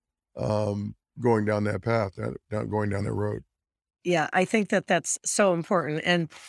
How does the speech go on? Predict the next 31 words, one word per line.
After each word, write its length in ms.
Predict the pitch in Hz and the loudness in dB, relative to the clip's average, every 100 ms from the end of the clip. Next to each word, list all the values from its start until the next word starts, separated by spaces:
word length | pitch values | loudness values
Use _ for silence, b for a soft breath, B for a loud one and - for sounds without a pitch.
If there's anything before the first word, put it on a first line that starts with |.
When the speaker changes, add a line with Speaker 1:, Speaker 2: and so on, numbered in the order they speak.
| - | -2
Speaker 2:
you 80 | 185 | 6
know, 80 | 170 | 6
I 100 | 180 | 6
wanna 220 | 226 220 | 6 4
get 180 | 196 185 | 4 4
into, 640 | 185 180 - 185 170 170 | 2 2 2 2 2 0
um, 380 | - 151 147 156 | 4 4 4 2
le-, 180 | 208 - - | 0 0 2
let's 240 | 233 - | 2 4
get 160 | 233 202 | 4 4
into 220 | 233 202 | 4 2
some 240 | - 185 | 2 2
of 80 | 175 | 2
the 140 | 170 | 2
details, 580 | 151 170 220 190 143 156 | 0 0 2 4 4 2
because 300 | - 160 156 | -2 0 2
I'm 140 | 165 156 | 0 0
sure 180 | 202 | 0
there's 240 | 175 165 - | 2 0 0
people 320 | 196 185 160 | -4 -4 0
listening 540 | 185 190 165 160 160 | 2 2 2 0 2
that 160 | 160 151 | 2 4
are 140 | 151 | 2
thinking, 540 | 151 175 156 165 151 143 _ _ _ | 2 -2 0 0 -2 -4 _ _ _
"Oh, 220 | 240 202 170 | 6 8 8
maybe 300 | 190 175 170 | 4 6 6
I'd, 260 | 208 202 - | 6 2 2
maybe 240 | 214 180 | 4 6
I'd 180 | 175 220 | 6 6
like 180 | 170 160 | 4 2
to, 240 | 185 160 | 0 0